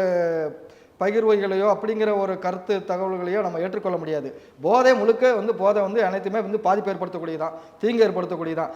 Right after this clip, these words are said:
அது கல்லா இருந்தாலும் சரி, சாராயமா இருந்தாலும் சரி, மதுபானங்களா இருந்தாலும் சரி, மற்ற எந்த போதைகளா இருந்தாலும் சரி, முற்றிலுமே ஒழிக்கப்பட வேணும். அதுதான் எங்களுடைய வந்து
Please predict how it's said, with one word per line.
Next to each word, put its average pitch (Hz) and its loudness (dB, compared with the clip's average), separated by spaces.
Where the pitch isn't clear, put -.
அது 160 -2
கல்லா 226 6
இருந்தாலும் 208 2
சரி, 180 0
சாராயமா 214 4
இருந்தாலும் 180 -4
சரி, 180 -2
மதுபானங்களா 202 2
இருந்தாலும் 175 -2
சரி, 170 -2
மற்ற 185 0
எந்த 214 0
போதைகளா 208 4
இருந்தாலும் 185 -2
சரி, 196 -6
முற்றிலுமே 226 0
ஒழிக்கப்பட 208 4
வேணும். 170 0
அதுதான் 226 4
எங்களுடைய 214 6
வந்து 233 -2